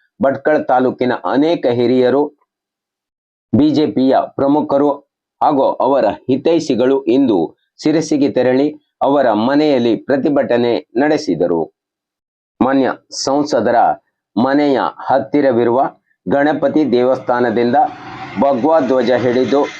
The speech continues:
ಘೋಷಣೆ ಕೂಗುತ್ತಾ ಅವರ ಮನೆಗೆ ತೆರಳಿ, "ಈ ಬಾರಿಯೂ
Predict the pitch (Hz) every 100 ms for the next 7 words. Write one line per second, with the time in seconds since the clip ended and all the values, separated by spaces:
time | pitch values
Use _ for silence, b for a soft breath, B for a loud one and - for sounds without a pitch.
0 | - - 95 139 165 - 147 127 120 113
1 | 120 - - - - 127 139 127 113 120
2 | 143 131 120 131 127 123 131 - - _
3 | _ _ _ _ _ _ _ _ - 156
4 | 143 90 110 139 143 139 156 -